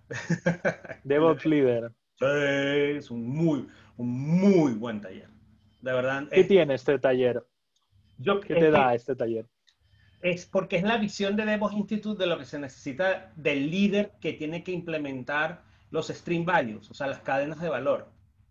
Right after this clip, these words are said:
Speaker 1: Y, y te exige tener que recorrer muchas prácticas en simultáneo. O sea, te,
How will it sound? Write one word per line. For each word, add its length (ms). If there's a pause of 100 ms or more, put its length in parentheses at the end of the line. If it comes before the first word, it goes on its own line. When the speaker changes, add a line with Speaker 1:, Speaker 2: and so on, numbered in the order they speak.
Speaker 1:
Y, 640
y 140
te 100
exige 800
tener 440
que 340
recorrer 560
muchas 560
prácticas 520
en 120
simultáneo. 640
O 40
sea, 220
te, 180